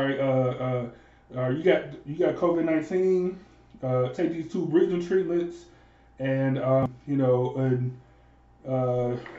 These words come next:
Speaker 2: couple, a couple aspirin.
Speaker 1: Yeah, you know what I'm saying? "Here, take some, uh, a-,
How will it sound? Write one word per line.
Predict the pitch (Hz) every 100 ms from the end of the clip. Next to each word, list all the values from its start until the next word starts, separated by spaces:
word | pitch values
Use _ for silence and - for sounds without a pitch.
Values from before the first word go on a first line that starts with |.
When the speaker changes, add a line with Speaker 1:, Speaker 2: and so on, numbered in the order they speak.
| -
Speaker 2:
couple, | - 104 104 90
a |
couple | 113 92
aspirin. | 92 107 104 104 101 -
Speaker 1:
Yeah, | 214 220
you | 185 175
know |
what | 190
I'm | 190
saying? | 180
"Here, | 175 196 -
take | - 190
some, | 208 170
uh, | 160 156
a-, | 165 175